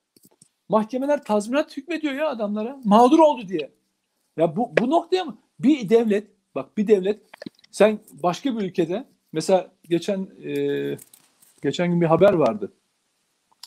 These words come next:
E, Irak ve Afganistan'da,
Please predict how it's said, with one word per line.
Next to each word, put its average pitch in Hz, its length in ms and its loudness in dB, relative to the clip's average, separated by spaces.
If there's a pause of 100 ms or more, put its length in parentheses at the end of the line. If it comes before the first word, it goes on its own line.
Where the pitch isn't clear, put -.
(320)
E, 117 340 -4 (260)
Irak 226 440 4 (540)
ve 143 80 4
Afganistan'da, 180 920 0